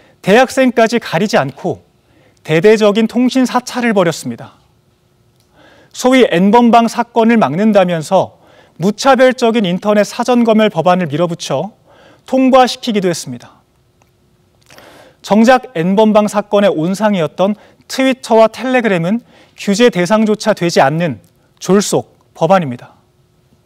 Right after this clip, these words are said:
국민들의 인터넷, 에스엔에스, 사적 통신까지 들여다보려는 불순한 의도라고밖에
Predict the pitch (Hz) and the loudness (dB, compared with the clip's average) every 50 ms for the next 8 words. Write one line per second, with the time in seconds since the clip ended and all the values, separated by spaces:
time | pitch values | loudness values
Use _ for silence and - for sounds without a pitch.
0 | _ _ _ _ _ _ _ _ _ _ _ - - - - - - - - - | _ _ _ _ _ _ _ _ _ _ _ -20 -20 -20 -20 -20 -20 -20 -20 -20
1 | - _ _ _ _ _ _ - 208 214 226 247 240 240 240 240 208 151 165 190 | -20 _ _ _ _ _ _ 0 2 4 4 4 4 4 4 4 2 2 0 -2
2 | 220 - - 233 226 220 170 - - _ _ _ _ _ _ _ _ 139 147 165 | -2 -2 0 0 2 2 2 0 -4 _ _ _ _ _ _ _ _ -2 -2 -2
3 | - - 220 220 208 196 - - - 170 123 101 - _ _ _ _ _ _ _ | 0 0 2 2 2 2 0 -2 -6 -6 -6 -8 -10 _ _ _ _ _ _ _
4 | _ - - - 247 - - - 262 240 - - 240 240 247 - 247 240 226 - | _ -12 -6 -4 -4 -4 -2 -2 -2 -2 -2 -2 -2 0 0 0 -2 -2 2 2
5 | 214 208 214 214 - 190 190 196 208 208 196 196 196 190 175 165 180 185 139 107 | 2 2 2 -2 -4 -2 0 2 2 2 2 2 0 0 -2 -2 -2 -4 -6 -8
6 | - _ _ _ _ _ _ _ - - 220 233 214 - 254 240 247 247 220 233 | -12 _ _ _ _ _ _ _ -4 -2 0 0 0 0 2 2 4 4 4 2
7 | 202 190 202 226 226 220 208 208 190 185 180 - - 147 143 185 214 | 2 0 2 2 2 2 2 2 2 2 0 -2 -4 -6 -4 -6 -8